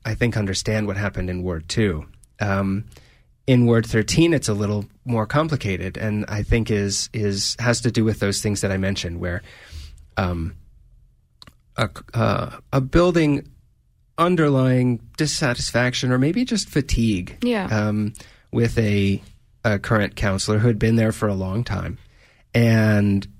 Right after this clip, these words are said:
Speaker 1: combine that with campaigns that were really pushing a message of change, v-, even though those two challenger candidates were very different from each other, they combined with this message of time for a change, and that seemed to work,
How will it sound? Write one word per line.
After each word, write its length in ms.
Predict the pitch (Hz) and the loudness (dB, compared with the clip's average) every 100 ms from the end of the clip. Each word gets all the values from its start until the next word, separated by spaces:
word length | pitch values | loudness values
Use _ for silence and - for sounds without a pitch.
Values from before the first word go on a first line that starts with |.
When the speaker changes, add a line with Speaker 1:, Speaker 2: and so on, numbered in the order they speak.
| - _ | -20 _
Speaker 1:
combine 400 | 127 110 110 113 | 0 2 4 4
that 180 | 107 107 | 2 0
with 220 | 104 - | -2 -2
campaigns 600 | 107 98 101 101 101 95 | -2 2 2 2 0 -2
that 140 | 92 | -4
were 140 | 92 101 | -2 0
really 460 | 101 107 101 90 - - - _ _ | 2 2 2 -2 -6 -18 -20 _ _
pushing 400 | 143 135 127 110 | 2 2 2 0
a 40 | 101 | 0
message 400 | 101 98 98 95 | 0 -2 -4 -6
of 120 | 90 | -6
change, 440 | - 98 95 98 | -4 -2 -2 -4
v-, 300 | 104 - - - | -8 -10 -8 -2
even 280 | 160 170 165 | 0 2 4
though 260 | 127 117 - - - | 4 2 -2 -14 -4
those 240 | 120 139 | 0 0
two 300 | - 127 113 | 2 0 2
challenger 420 | 110 147 190 139 110 | 0 2 2 0 0
candidates 420 | 113 104 104 - | 0 0 -2 -2
were 100 | 110 | -2
very 200 | 110 104 | 0 0
different 280 | 101 - 95 | -2 -6 -4
from 180 | 107 | -4
each 200 | 95 95 | -2 -2
other, 380 | 160 160 98 98 - - _ _ - | -2 0 -2 -4 -8 -20 _ _ -2
they 120 | 123 | 0
combined 640 | - 113 101 110 139 123 | 2 0 2 2 2 2
with 160 | 104 98 | -2 -4
this 220 | 101 95 | -6 -4
message 460 | 101 104 - 92 - | -2 -2 -2 -6 -6
of 280 | 85 82 - | -6 -10 -6
time 240 | 110 101 | -4 -4
for 120 | - | -4
a 60 | 92 | -8
change, 460 | - 107 98 76 - | -4 -2 -2 -6 -8
and 200 | 113 101 | -6 -4
that 160 | 101 | -4
seemed 260 | - 107 98 | -4 -4 -4
to 100 | 95 | -4
work, 420 | 92 85 82 - | -4 -4 -6 -12